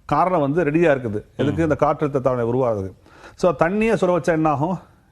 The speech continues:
Speaker 1: ஈரப்பதம் தான் வந்து கிடைக்கும், மாய்ஸ்சர் தான் வந்து கிடைக்கும். So, ரெண்டாவது காரணமும் ரெடியா இருக்குது. So, ஃபர்ஸ்ட் ரெண்டு காரணம் ரெடியா இருக்கு. மூன்றாவது பருவக்காற்று. இப்ப பருவகாலம் இல்லையா? இப்ப நமக்கு வந்து நார்த் ஈஸ்ட் மான்சூன் பருவ-,
Speaker 2: ம்.
Speaker 1: so, பருவக்காற்று வந்தோடனே டக்குன்னு வந்து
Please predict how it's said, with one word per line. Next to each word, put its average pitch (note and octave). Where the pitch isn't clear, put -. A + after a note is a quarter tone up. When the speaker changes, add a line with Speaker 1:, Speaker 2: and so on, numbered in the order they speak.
Speaker 1:
ஈரப்பதம் D#3
தான் -
வந்து C#3+
கிடைக்கும், A#2+
மாய்ஸ்சர் D#3+
தான் D3+
வந்து B2
கிடைக்கும். A2+
So, D#3
ரெண்டாவது G#3
காரணமும் E3+
ரெடியா D3
இருக்குது. G2+
So, -
ஃபர்ஸ்ட் -
ரெண்டு F#3+
காரணம் F3
ரெடியா -
இருக்கு. B2+
மூன்றாவது G#3+
பருவக்காற்று. D#3
இப்ப D#3
பருவகாலம் D#3
இல்லையா? A#2
இப்ப B2+
நமக்கு B2+
வந்து -
நார்த் C#3
ஈஸ்ட் C#3
மான்சூன் A#2
பருவ-, B2+
Speaker 2:
ம். G#2+
Speaker 1:
so, D3
பருவக்காற்று F#3
வந்தோடனே D3
டக்குன்னு D#3
வந்து C#3